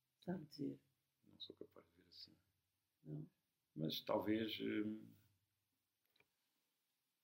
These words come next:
Speaker 2: olhar, olhar sempre lá mais para a frente. Nunca olhar só para os pés. Porque o nosso mal, muitas vezes, é olhamos demais para o pé de nós. E não estamos a ver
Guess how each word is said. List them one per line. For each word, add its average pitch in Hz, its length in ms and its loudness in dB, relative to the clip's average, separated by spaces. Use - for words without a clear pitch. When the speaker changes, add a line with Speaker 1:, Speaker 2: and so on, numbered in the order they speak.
Speaker 2:
olhar, 143 680 10
olhar 135 600 10
sempre 131 400 2
lá 123 120 4
mais 127 220 4
para - 140 -6
a - 40 -6
frente. 90 480 -8
Nunca 123 280 0
olhar 120 180 6
só 117 140 0
para 104 140 -4
os - 60 -4
pés. - 380 -10
Porque - 180 -8
o 113 60 2
nosso 127 460 4
mal, 110 320 6
muitas 104 300 -2
vezes, 104 320 -2
é 107 60 -2
olhamos 107 360 0
demais 113 540 2
para - 160 -10
o - 40 -14
pé 95 180 -12
de - 80 -16
nós. - 240 -18
E 101 60 -6
não 107 160 6
estamos 110 360 4
a 107 60 4
ver 113 480 6